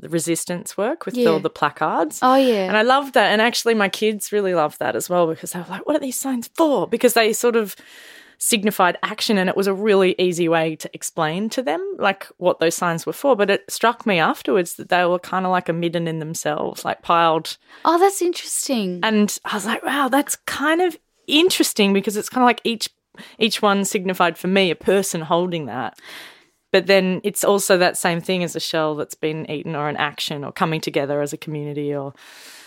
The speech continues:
Speaker 1: but were the signs from, actually col-, collected from a particular protest or made up?
Speaker 2: No. So the work, um, it's a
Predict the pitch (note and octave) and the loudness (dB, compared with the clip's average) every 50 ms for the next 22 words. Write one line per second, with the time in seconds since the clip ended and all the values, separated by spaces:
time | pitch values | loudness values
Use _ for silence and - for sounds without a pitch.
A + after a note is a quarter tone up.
0 | - - _ _ - A#3+ - B3 C4 A#3 A3 B3+ - - - B3+ B3+ C#4+ D#4+ E4+ | -20 -20 _ _ 0 2 4 4 4 4 4 2 2 4 4 4 4 4 2 0
1 | F4 - - - - A3 F#3+ F3+ F3+ F3+ F3 - - _ _ _ _ - G3+ - | -4 -6 -8 -2 0 2 2 2 0 -2 -4 -6 -10 _ _ _ _ -6 -4 -4
2 | - - G3+ G3 - - G3 - - _ - - G3 E3+ D#3+ - - - E3+ - | -4 -4 -4 -4 -4 -4 -6 -6 -6 _ -8 -4 -2 0 -2 -2 -2 -4 -6 -6
3 | - - - D#3+ D3 D3 D#3 D3+ D3 B2+ - _ - E3 F3+ E3+ - - - - | -4 -2 0 0 0 0 -4 -8 -10 -12 -14 _ -6 -4 -4 -4 -4 -6 -8 -8
4 | - - E3+ - E3 D#3 D3 D3 - B2+ - B2+ - E3+ G3 E4+ - - - - | -6 -6 -6 -4 -2 -4 -4 -4 -4 -6 -6 -6 -4 -2 -2 -2 -4 -4 -4 -2
5 | D3+ D3+ C#3+ C#3+ C#3 C#3 _ _ _ _ _ _ _ C4+ D4 D4+ D#4 D#4+ E4 E4 | 0 0 0 -2 -4 -6 _ _ _ _ _ _ _ 0 2 4 4 4 4 4
6 | D#4+ D4+ C#4+ B3+ A3+ G#3 - - - - D4+ D4+ C#4 D4 D4+ D#4+ E4+ F#4 G#4 A4 | 4 4 4 4 2 0 -2 -2 0 2 4 4 4 4 4 6 6 6 4 4
7 | - - - - C#4+ C#4 C4+ C4 B3+ B3 A#3 A3 G3+ F3 D#4 A#3+ B3+ - - - | 2 0 0 2 2 4 4 4 4 4 2 -2 -4 -4 -2 -2 0 0 0 2
8 | C#4 C4 B3+ B3 A#3+ A#3 A#3 A3 G#3+ G3+ - - | 4 6 6 6 4 4 2 2 2 0 0 -2